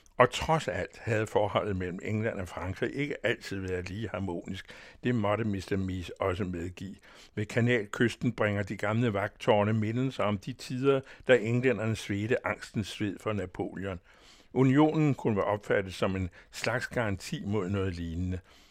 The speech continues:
Uanset disse småindrømmelser var mister Mees chokerende ubøjelig. Fik britterne valget mellem Europa og the open sea, valgte britterne, med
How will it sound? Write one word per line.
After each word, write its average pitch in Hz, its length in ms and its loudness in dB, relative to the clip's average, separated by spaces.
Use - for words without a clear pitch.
Uanset 160 480 6
disse 143 220 2
småindrømmelser 120 880 4
var 117 160 4
mister 113 320 2
Mees 123 320 2
chokerende 131 640 0
ubøjelig. 117 640 0
Fik - 340 4
britterne 143 440 6
valget 131 340 4
mellem 120 300 4
Europa 107 760 2
og 98 160 -2
the 98 240 -2
open 113 320 4
sea, 120 380 -2
valgte 113 360 6
britterne, 123 540 4
med 85 140 -2